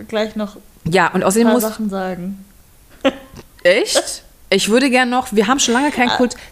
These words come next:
Speaker 2: was
Speaker 1: erzähl
Speaker 2: denn?
Speaker 1: du mal, was hast
Speaker 2: Ja.
Speaker 1: du eigentlich erlebt letzte Woche?
Speaker 2: Ja.
Speaker 1: Weil du warst auch bei so guten Dingen
Speaker 2: Richtig.
Speaker 1: noch.
Speaker 2: Ich würde gern noch einen kleinen Kulturtipp heute loswerden. Und
Speaker 1: Ja.
Speaker 2: zwar habe ich mir, äh, zusammen mit der Anna, hallo Anna,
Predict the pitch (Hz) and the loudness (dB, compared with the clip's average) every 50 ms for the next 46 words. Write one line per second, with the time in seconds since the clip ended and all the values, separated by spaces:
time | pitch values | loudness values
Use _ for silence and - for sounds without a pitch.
0 | - - - - - - - 311 330 - - - 214 185 175 180 330 320 302 302 | -14 -14 -14 -14 -18 -2 0 0 0 0 -2 -2 0 0 0 0 0 0 0 0
1 | 294 285 262 285 285 311 302 294 480 466 415 277 233 277 262 - 240 240 240 240 | 0 0 0 -2 -2 -2 0 2 2 2 2 2 0 -2 -2 -2 -2 0 0 0
2 | 233 247 - 226 233 233 - 214 220 226 220 - 262 269 254 240 254 302 247 254 | -2 0 -4 -6 -6 -6 -8 -8 -8 -4 0 2 2 4 4 2 0 0 0 0
3 | 247 254 - 247 285 - - - 202 208 202 185 196 190 185 190 - 202 180 - | 0 0 -4 -6 -6 -6 -6 -6 -4 -4 -4 -6 -8 -10 -10 -10 -12 -12 -10 -8
4 | - 190 185 190 185 175 170 170 247 269 - - 214 180 175 175 - - 190 - | -8 -6 -6 -6 -6 -8 -2 0 0 0 2 2 2 2 2 2 0 -4 0 2
5 | 220 240 262 226 233 226 214 233 - 226 208 - - 233 254 262 - 233 202 - | 2 2 2 2 0 0 0 -2 -2 -4 -2 0 0 0 0 0 0 -2 -2 0
6 | 311 381 - - 202 175 - 175 170 165 160 160 160 160 165 - - 160 151 151 | 0 0 0 0 -2 -2 -2 -2 -2 -2 -2 -2 -2 -4 -4 -4 -4 -4 -2 -2
7 | 156 151 - 196 202 208 170 170 180 208 226 - - - - - - - - - | -4 -4 -4 -2 0 0 0 0 0 -2 -4 -8 -16 -20 -20 -20 -20 -20 -6 -4
8 | 220 220 240 226 - - 226 226 226 226 226 226 - - 214 214 214 214 214 - | 0 0 0 -2 0 0 0 2 2 2 2 2 2 2 2 4 4 2 2 0
9 | 226 226 262 294 320 - 285 262 - 233 285 285 247 220 226 240 240 220 233 233 | 0 0 0 0 0 0 0 0 0 -2 -4 -4 -4 -2 -2 -2 -2 0 0 0
10 | 226 208 214 220 214 196 196 196 202 | 0 0 -2 -2 0 0 0 0 -2